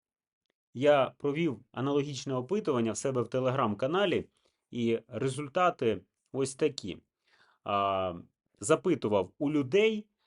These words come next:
якщо буде пропозиція скасувати свято Нового року, ви з розумінням поставитесь до цього? А в-,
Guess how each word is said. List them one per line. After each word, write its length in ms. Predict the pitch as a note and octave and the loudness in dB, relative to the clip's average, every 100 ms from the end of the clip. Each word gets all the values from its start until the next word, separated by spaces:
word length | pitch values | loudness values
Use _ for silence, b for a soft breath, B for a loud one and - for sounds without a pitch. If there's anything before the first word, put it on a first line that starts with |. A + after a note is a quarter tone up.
| _ _ - | _ _ -4
якщо 400 | A#2+ D3 - F#3+ | -2 0 0 0
буде 240 | E3+ D#3+ | 4 4
пропозиція 640 | D#3+ D#3 D#3 D3+ E3 D#3 | 4 0 0 0 -2 -2
скасувати 680 | C3+ - D3+ - E3 E3+ D3 | -2 -2 -2 0 4 4 4
свято 380 | - D3 D3 C#3+ | 0 0 2 0
Нового 400 | C#3 B2+ C3 D3+ | 0 0 0 2
року, 400 | G#3 G3 - F2+ | 2 2 -2 -6
ви 160 | A#2 F3 | 2 2
з 80 | C#3 | 4
розумінням 680 | F3 D3+ G3 C4 A#3+ F3+ | 0 0 2 2 4 2
поставитесь 680 | C3+ C#3 - A#2+ G#2 G2+ F#2+ | 0 -2 4 4 4 0 -6
до 140 | G2+ G2+ | -4 -6
цього? 400 | - E2 D2+ - b b b b b b - | -6 -10 -10 -18 b b b b b b 0
А 140 | B2 | 2
в-, 260 | C#3+ D3+ | 2 -2